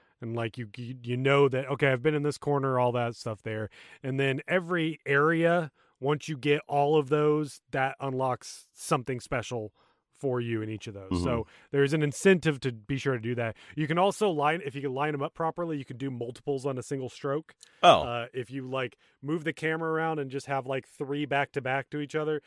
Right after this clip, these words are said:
Speaker 1: you just do one and it's gonna hit all three at once.
Speaker 2: Okay.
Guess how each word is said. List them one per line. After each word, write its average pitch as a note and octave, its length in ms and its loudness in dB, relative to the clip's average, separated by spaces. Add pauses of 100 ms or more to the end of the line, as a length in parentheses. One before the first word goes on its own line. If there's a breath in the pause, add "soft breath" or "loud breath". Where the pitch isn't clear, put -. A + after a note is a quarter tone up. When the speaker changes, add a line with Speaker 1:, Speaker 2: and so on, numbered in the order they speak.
(200 soft breath)
Speaker 1:
you C3 80 -14
just C3+ 220 -6
do D#3 100 0
one D3+ 540 -2
and C3+ 120 -6
it's C3 140 -6
gonna C3+ 180 -2
hit C3 140 -6
all B2+ 240 -4
three B2 220 -8
at A2+ 100 -10
once. G2 300 -14
Speaker 2:
Okay. F#2+ 360 4